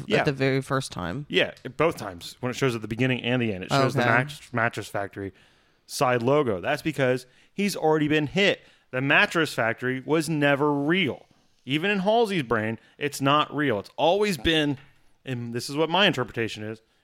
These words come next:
Speaker 1: it's always been this main conglomerate company. When Bill Pullman gets hit and is officially in brain dead zone,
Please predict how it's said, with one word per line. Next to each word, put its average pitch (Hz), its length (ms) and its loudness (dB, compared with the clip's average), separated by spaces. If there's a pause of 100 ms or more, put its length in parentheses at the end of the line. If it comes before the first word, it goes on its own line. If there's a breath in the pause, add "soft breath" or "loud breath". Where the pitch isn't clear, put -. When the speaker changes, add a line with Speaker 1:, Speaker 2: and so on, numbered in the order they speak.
Speaker 1:
it's - 160 -20
always 175 340 4
been 156 220 2
this 147 220 0
main 135 240 2
conglomerate 120 600 0
company. 95 420 -6 (600 soft breath)
When 120 200 -4
Bill 131 200 0
Pullman 180 420 0
gets 165 220 -4
hit 202 300 2
and 147 80 -4
is 123 100 -6
officially 160 720 0 (400 soft breath)
in 165 240 2
brain 196 340 4
dead 127 260 2
zone, 107 400 -6